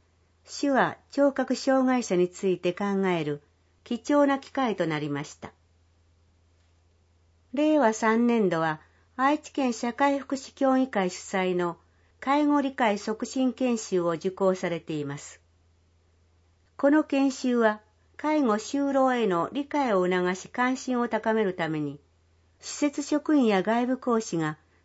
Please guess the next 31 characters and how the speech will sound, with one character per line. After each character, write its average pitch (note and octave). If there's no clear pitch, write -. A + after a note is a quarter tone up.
介 D4+
護 A#3+
の G3
仕 G3+
事 B3+
に B3
つ -
い A#3
て G3
の F3+
講 F#3+
義 D3+
や C#3+
介 D4
護 D4+
職 A3+
の F#3+
魅 G#3+
力 C#4
に C#4
つ -
い B3
て F#3+
の F3
講 A3
話 G3+
を F3
行 E3
い C#3+
ま B2+
す。 -